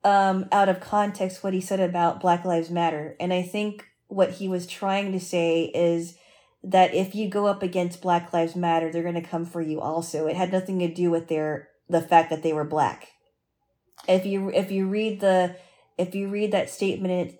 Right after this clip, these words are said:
in its entirety, uh, he was very concerned about what, um, what Black Lives Matter were, was, um, how they were treating, um, people that were not a part of their organization, and specifically,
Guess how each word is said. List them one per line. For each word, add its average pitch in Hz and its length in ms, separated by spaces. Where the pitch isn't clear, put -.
in 190 80
its 180 160
entirety, 175 840
uh, 165 320
he 226 320
was 208 240
very 196 300
concerned 185 480
about 165 300
what, 170 280
um, 170 420
what 190 280
Black 190 320
Lives 185 300
Matter 180 360
were, 170 400
was, 175 400
um, 170 260
how 190 200
they 185 160
were 175 160
treating, 180 800
um, 175 600
people 214 320
that 180 160
were 180 120
not 185 260
a 185 80
part 180 260
of 175 60
their 170 100
organization, 170 720
and 170 160
specifically, 175 1000